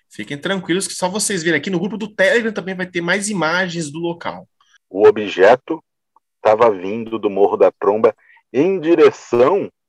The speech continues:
Speaker 2: ao garoto Alfredo. E parece que o objeto já era pra se identificar com ele, assim, porque ele parou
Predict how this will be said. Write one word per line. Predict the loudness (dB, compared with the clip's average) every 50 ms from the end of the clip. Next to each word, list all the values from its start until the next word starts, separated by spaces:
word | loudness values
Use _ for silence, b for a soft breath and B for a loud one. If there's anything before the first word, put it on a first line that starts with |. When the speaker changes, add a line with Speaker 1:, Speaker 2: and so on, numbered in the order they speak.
| _ _ _
Speaker 2:
ao | 4 6 6 6
garoto | 6 6 8 8 8 8 8 6 4 2 _ 2 4
Alfredo. | 4 4 2 0 -8 _ _ _ _ _ -2 0 2 0 0 -2 -4 -10 -14 -14 _ _ _ _ _ _ _ _ _ -6
E | -6
parece | -2 _ 2 4 6 6 6 4 2 0 -8 -10
que | -8 -2 2 4 6
o | 6 6 6
objeto | 4 2 -2 -2 2 2 2 2 2 -2 -2
já | -2 2 4 4 4 4 2 -2 -4 -4 _
era | 4 6 6 6 6 4 4
pra | 4 6 6 6 6 4 -2 _ _ _ _ _
se | _ -6 -4 -2 0 0 -2 -2 -4 -8 _ _ _ _ _ _
identificar | -12 -10 0 0 0 0 0 -6 -14 -14 -6 -6 -6 0 2 0 0
com | 0 -2 -4 -2 2
ele, | 2 2 2 2
assim, | -2 -4 -6 -16 -10
porque | -10 -10 -2 0 0
ele | 2 2 0
parou | 4 4 6 8 8 8 6